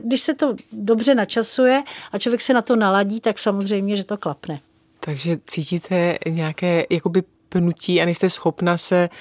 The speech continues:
Speaker 2: soustředit na nic jiného, dokud to
Speaker 1: Ano.
Speaker 2: ze sebe nedostanete?
Speaker 1: Určitě, určitě tak je.
Speaker 2: Hmm. Vy jste v Nezmarech, eh, působila dlouhých dvanáct let. Co ukončilo vaši spolupráci? Byla to touha být, eh,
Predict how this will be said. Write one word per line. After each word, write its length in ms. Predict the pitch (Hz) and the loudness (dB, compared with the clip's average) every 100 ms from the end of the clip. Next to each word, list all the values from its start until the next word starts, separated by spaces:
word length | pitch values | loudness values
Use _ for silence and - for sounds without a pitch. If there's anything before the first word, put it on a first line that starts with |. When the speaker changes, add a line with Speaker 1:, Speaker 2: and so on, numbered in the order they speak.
| - - - | -20 -12 2
Speaker 2:
soustředit 600 | 185 170 - 180 175 180 | 4 4 2 2 2 4
na 100 | 170 | 4
nic 240 | 175 - | 4 2
jiného, 360 | 170 165 175 165 | 2 4 4 2
dokud 380 | 170 165 - | 2 -2 -4
to 260 | - 170 165 | 2 2 4
Speaker 1:
Ano. 180 | 226 202 | 2 2
Speaker 2:
ze 60 | 170 | 4
sebe 240 | 185 160 | 4 4
nedostanete? 720 | 165 233 - 269 240 208 190 | 4 2 2 0 -2 -2 -2
Speaker 1:
Určitě, 360 | 170 269 247 190 | 0 0 0 0
určitě 320 | - 220 214 | -2 -4 -2
tak 200 | 214 214 | -4 -4
je. 180 | 175 196 _ - | -8 -10 _ -4
Speaker 2:
Hmm. 380 | 160 139 135 143 _ _ - - - 170 | -2 -4 -8 -14 _ _ -14 -14 -4 -2
Vy 60 | |
jste 280 | - 196 - 175 | 4 4 4 2
v 80 | 156 | 0
Nezmarech, 680 | 156 160 170 175 185 - - | 0 2 2 2 0 -4 -2
eh, 380 | 170 160 151 151 - | 0 2 -2 -4 -8
působila 760 | 165 - 151 160 156 156 156 151 | -2 0 0 0 2 2 0 0
dlouhých 540 | 151 139 156 190 - 165 | -2 0 -4 -4 -8 -6
dvanáct 640 | 160 147 160 185 - - | -4 0 0 0 -2 -2
let. 220 | 143 240 - - - - - - | 0 0 -2 -16 -18 -18 -14 -2
Co 140 | 214 | 0
ukončilo 600 | 185 - 320 359 220 147 | 0 0 0 0 0 2
vaši 380 | 147 - 165 - | 0 -2 -2 -2
spolupráci? 680 | - 165 156 160 156 - 156 | -2 -2 0 0 0 0 0
Byla 200 | 160 165 | 0 0
to 100 | 185 | 0
touha 420 | - 165 170 175 | 4 4 4 2
být, 420 | 160 165 190 | 0 -2 -2
eh, 40 | - | -4